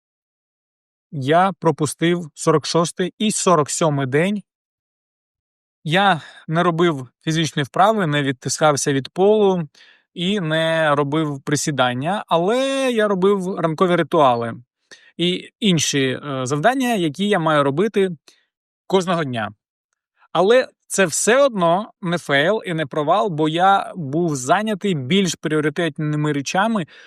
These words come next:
які зробили такий квантовий стрибок в моєму, в моєму експерименті. І взагалі, а, ось на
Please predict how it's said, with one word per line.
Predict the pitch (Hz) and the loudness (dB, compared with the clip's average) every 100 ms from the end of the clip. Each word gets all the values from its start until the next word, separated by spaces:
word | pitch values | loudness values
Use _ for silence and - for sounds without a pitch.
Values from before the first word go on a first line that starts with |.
| - | -4
які | 151 - 185 | -4 -2 -2
зробили | 170 160 143 180 185 160 - _ _ _ _ | 0 0 2 2 2 -2 -8 _ _ _ _
такий | - 151 185 | -6 -2 -2
квантовий | - 160 190 156 151 143 | 0 2 2 0 -2 -2
стрибок | - 143 151 185 - | -4 -2 2 0 -2
в | |
моєму, | 147 151 156 151 151 | -4 -2 -2 -2 -4
в | 165 | -4
моєму | 147 160 165 156 | -4 -2 -2 -2
експерименті. | 143 - 160 147 131 113 120 107 - | -2 -2 -2 0 -2 -6 -10 -14 -2
І | 226 | 0
взагалі, | 165 185 196 180 123 - - - _ | 2 2 0 -2 -6 -10 -20 -20 _
а, | - 131 131 127 127 120 120 - _ _ - | -4 0 2 2 2 0 -2 -8 _ _ -2
ось | 190 190 170 | 0 0 0
на | 165 165 | 2 2